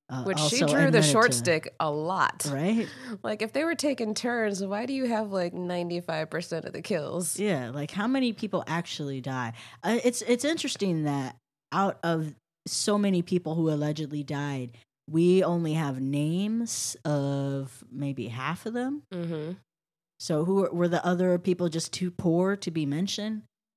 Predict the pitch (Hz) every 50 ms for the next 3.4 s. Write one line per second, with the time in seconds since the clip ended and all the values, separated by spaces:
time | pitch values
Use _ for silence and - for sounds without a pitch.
0 | _ _ - 180 185 185 190 196 196 202 202 - 214 202 208 202 208 208 202 202
1 | 190 180 175 180 175 175 170 - - _ _ _ _ _ _ _ _ _ _ _
2 | _ _ _ _ _ _ _ _ _ _ _ _ _ _ _ - 160 156 151 151
3 | 151 147 170 175 147 123 117 117